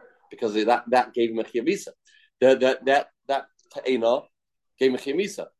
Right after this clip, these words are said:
So that wasn't a payment. If the guy says, "Give me back the Te'ena,"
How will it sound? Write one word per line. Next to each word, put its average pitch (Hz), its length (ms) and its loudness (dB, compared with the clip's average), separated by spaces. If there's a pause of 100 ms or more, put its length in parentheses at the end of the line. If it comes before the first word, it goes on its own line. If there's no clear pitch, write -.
So - 100 -20
that 120 140 2
wasn't 120 240 -2
a - 20 -4
payment. 170 360 -2 (2000)
If 147 100 -4
the 170 60 4
guy 208 160 4
says, 156 220 0
"Give 190 80 2
me 185 60 6
back 151 220 0
the 143 100 0
Te'ena," - 400 -4